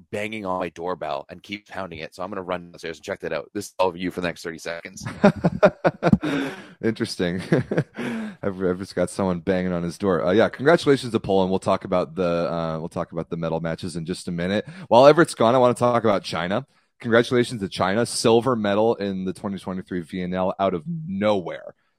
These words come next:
Speaker 2: Completely out of nowhere. I mean, Everett and I both picked Brazil to beat China in the quarterfinal. And I think that, that, that wasn't that crazy for us to pick that because Brazil,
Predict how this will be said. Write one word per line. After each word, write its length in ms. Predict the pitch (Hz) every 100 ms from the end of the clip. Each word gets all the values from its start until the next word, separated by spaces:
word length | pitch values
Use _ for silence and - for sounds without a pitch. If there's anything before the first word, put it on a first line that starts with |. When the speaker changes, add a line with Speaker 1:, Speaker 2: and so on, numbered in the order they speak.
| _
Speaker 2:
Completely 540 | - 104 - 139 131 120
out 160 | 117
of 60 | 107
nowhere. 480 | 101 101 98 98 -
I 80 | 107
mean, 240 | 107 104 101
Everett 260 | 110 131
and 80 | 131
I 100 | 120
both 380 | 101 101 92 -
picked 320 | 110 90 -
Brazil 500 | 104 92 - 98 98
to 120 | -
beat 260 | 92 104 98
China 540 | - 101 95 92 92 - _ _
in 200 | 104 98
the 80 | 87
quarterfinal. 720 | - 92 104 - 127 131 151 - _ -
And 120 | 117
I 80 | 110
think 260 | 139 147
that, 220 | - 139 - _
that, 240 | 113 117 - _
that 320 | 120 117 147 165
wasn't 280 | 160 135
that 180 | 110 110
crazy 360 | - 104 98 110
for 200 | - 101
us 100 | -
to 100 | -
pick 220 | 101 92
that 220 | 113 120 -
because 420 | 107 - 95 90
Brazil, 640 | 107 92 - 110 110 107